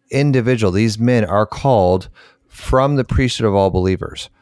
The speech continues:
So the first qualification to be a pastor is that you need to be part of the priesthood of all believers, a baptized believer.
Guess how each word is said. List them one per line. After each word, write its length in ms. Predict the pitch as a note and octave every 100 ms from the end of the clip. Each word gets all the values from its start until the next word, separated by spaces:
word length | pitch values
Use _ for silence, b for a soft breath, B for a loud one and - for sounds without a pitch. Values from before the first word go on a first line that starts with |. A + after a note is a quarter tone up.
| _ _
So 160 | - A2
the 100 | G2+
first 460 | - D#3 F3+ -
qualification 640 | C3 A2+ G#2 G#2+ G#2 F#2+ G2+
to 80 | F#2+
be 80 |
a 60 | F#2
pastor 420 | F#2 G2 F#2 F#2+
is 220 | F2+ F#2+
that 160 | F#2 G2
you 160 | G2 G2
need 240 | G2 G#2
to 80 | A2
be 240 | G2 F#2+ F#2
part 280 | - G#2+
of 80 | G#2
the 60 | F2+
priesthood 360 | - A2 -
of 80 | F#2+
all 140 | F2+ E2+
believers, 340 | G2 F2 D#2+
a 140 | C#2
baptized 600 | G2 F#2 G2 - F#2 E2+
believer. 460 | - F2 G#2 E2 D#2